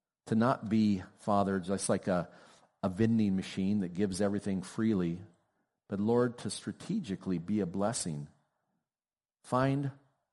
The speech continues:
those truly in need and seek to meet the need with others. Lord, grow our love for you.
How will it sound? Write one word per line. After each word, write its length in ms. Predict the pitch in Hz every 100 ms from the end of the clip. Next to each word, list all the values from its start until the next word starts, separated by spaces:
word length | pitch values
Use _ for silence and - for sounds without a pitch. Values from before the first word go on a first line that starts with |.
| _ 101
those 480 | 98 104 104 101
truly 460 | - - 104 101 90
in 180 | 85 80
need 340 | 76 71 71 - _ _ _ _ _ _ _ _ _ -
and 80 | 95
seek 300 | - 113 -
to 80 |
meet 300 | 92 95 90
the 80 | 92
need 340 | 82 85 85 78
with 140 | 78
others. 500 | 76 82 78 - - _ _ _ _ _ _ _ -
Lord, 220 | 120 104
grow 260 | 127 139
our 140 | 127 110
love 480 | 95 92 92 85 - _ _ _ _ _
for 120 | -
you. 440 | 98 90 90 90